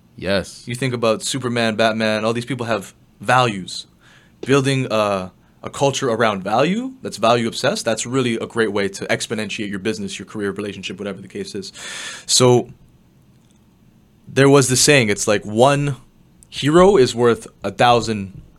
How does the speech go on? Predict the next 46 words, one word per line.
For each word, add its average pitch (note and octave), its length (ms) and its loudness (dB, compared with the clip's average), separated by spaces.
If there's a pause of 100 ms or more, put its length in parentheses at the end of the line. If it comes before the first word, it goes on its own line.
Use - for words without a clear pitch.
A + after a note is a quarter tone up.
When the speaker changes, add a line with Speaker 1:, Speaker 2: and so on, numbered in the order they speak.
Speaker 2:
or A2+ 240 4
ten C#3+ 200 0
thousand A2 300 2
soldiers." G2 500 -4 (400)
So - 160 2
if B2 120 2
you F#3+ 80 4
can F#3 140 4
find C3 360 0
good B2+ 220 4
heroes, E3 600 0 (300)
it's A2+ 180 -2
more B2+ 300 6
valuable G#2+ 560 4
than F#2+ 320 -2 (560)
anything. B2+ 460 0
So, - 160 2
like, B2 180 4
the - 60 -2
people C3+ 460 -2 (580)
that A#2 100 2
are A#2+ 80 6
on A#2 120 6
my G#2+ 100 0
team, C#3+ 240 -2
I B2 60 2
have A#2+ 160 -4
people B2 200 -2
on A#2 80 0
my A2 100 -2
team A2+ 240 -6
I've G#2+ 100 -2
known G2+ 200 -2
since F#2+ 360 -8
I G2+ 80 0
was F#2+ 180 -2
twelve. - 360 -8 (1080)
So F#2 380 -4 (340)
fifteen, A#2+ 420 0
gonna G#2+ 160 -4
be G2+ 80 -6
sixteen A#2 460 -6
years. G2+ 360 -4
Like, G2+ 140 -8
these A#2+ 180 -2
people C3 480 -2